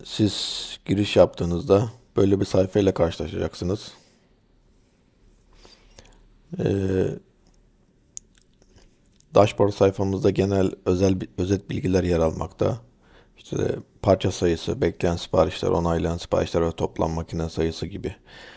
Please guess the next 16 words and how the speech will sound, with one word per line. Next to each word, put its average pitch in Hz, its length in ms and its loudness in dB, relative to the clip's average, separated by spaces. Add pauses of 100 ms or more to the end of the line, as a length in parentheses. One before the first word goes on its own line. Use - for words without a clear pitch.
(680)
Makinelerin 101 600 2
bölümünden 95 540 0
giriş 92 300 -4
yaptığınızda 92 720 2 (140)
böyle 95 240 2
bir 92 80 0
katalog, 90 540 -2 (320)
kategori, 90 640 2 (240)
e, 80 280 -2 (560)
panelleri 92 640 4
sizi - 260 -8
karşılayacak. 82 600 -2 (580)
Buradan 107 360 2 (580)
makinenizin 101 600 -2
grubunu 98 500 0 (440)
seçebilirsiniz. 92 960 -4